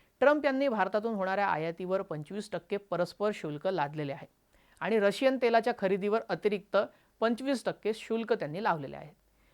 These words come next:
आता महागाई नियंत्रित करण्यासाठी ट्रम्प यांनी यापूर्वीही जेनेरिक औषधांना शुल्कातून सूट दिलेली होती. आता ट्रम्प यांच्या या निर्णयानं अमेरिकेमध्ये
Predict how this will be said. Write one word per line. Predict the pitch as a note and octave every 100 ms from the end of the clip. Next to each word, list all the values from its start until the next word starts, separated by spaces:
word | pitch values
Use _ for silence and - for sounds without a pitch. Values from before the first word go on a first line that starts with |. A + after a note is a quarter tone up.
| _ _ _
आता | D#3+ G#3 A#3 - _ _ E3+
महागाई | D#3 F3 G3 B3+ D4
नियंत्रित | C4 B3+ B3+ C4 C4+ -
करण्यासाठी | A3+ A3+ A#3 A3 G3 G#3+ G#3+
ट्रम्प | G3+ A#3+ F#3+ D3+ E3+
यांनी | E3 F3+ A3
यापूर्वीही | F3 F3 - G#3 A3 G#3+ A#3 B3+ - _ _
जेनेरिक | D#3+ A3 D4 D#4+ D4+
औषधांना | A3 A3 B3 G3+ F#3+ A#3
शुल्कातून | - F3+ E3+ F#3 A#3+
सूट | - F#3+ A3 G3+
दिलेली | C4+ A#3+ E3
होती. | C#3 - - _ _ _ _ _ _
आता | D#3+ G3 -
ट्रम्प | B3 B3+ A#3
यांच्या | G#3+ A#3+
या | B3
निर्णयानं | A#3+ G#3+ A#3 B3 F#3 G3 - _ _
अमेरिकेमध्ये | - D#3+ G#3+ B3+ C#4 C4+ G3+ G3+ G#3